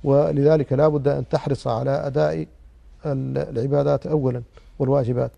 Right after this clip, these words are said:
ولهذا يقول الفقهاء: "يكره اعتكاف غير المكفي"، الذي لا يجد من يكفيه مؤنة أهله والقيام بعمله، يكره له الاعتكاف أصلًا.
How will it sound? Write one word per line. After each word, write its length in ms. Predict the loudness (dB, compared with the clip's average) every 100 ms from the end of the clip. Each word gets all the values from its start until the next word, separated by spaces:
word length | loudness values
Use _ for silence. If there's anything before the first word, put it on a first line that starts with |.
| -18 -20 -20 -10 2
ولهذا 400 | 4 6 6 4
يقول 260 | 4 0
الفقهاء: 540 | 0 -2 -4 0 0 -2 -10 -20 -20 -4
"يكره 540 | 2 2 6 4 4 -2 -10 -20 -12 -8
اعتكاف 640 | -6 -6 0 2 2 2
غير 360 | 0 0 0 -2
المكفي"، 680 | -4 -4 -4 -4 -2 -4 -10 -18 -20 -20 _ -20 -20 -20 -20 -20 -20 -10 0
الذي 260 | 2 6
لا 180 | 8 8
يجد 180 | 6 4
من 160 | 0 0
يكفيه 500 | 0 0 0 0 -4 _ _ -20 -12 -2
مؤنة 300 | 2 4 4
أهله 440 | 4 4 2 -2 -4 _ -20 -8
والقيام 560 | -4 -2 0 0 0 0
بعمله، 500 | -2 0 0 0 -4 -10 _ -10 0
يكره 380 | 2 2 2 2
له 120 | 0
الاعتكاف 460 | -4 -6 -4 -2
أصلًا. 280 | -4 -10 -12